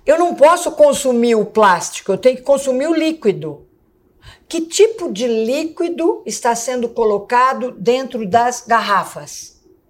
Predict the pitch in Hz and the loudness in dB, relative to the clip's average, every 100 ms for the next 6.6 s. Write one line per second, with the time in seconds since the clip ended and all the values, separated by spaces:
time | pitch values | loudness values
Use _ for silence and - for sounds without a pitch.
0 | _ _ _ _ _ _ - 285 294 262 | _ _ _ _ _ _ -8 -2 0 0
1 | 277 294 302 330 320 311 320 - 285 220 | 0 -2 0 -2 0 -4 -4 -8 -6 -6
2 | 226 233 - 156 135 _ _ _ _ _ | -6 -8 -10 -10 -16 _ _ _ _ _
3 | _ _ _ - 233 247 214 269 185 170 | _ _ _ -4 0 2 2 2 -2 -8
4 | 156 147 - _ _ _ _ _ _ _ | -8 -10 -20 _ _ _ _ _ _ _
5 | _ _ _ _ - 320 320 - 381 403 | _ _ _ _ -10 -8 -4 0 0 -2
6 | 320 202 285 311 302 | -8 -6 -6 -6 -10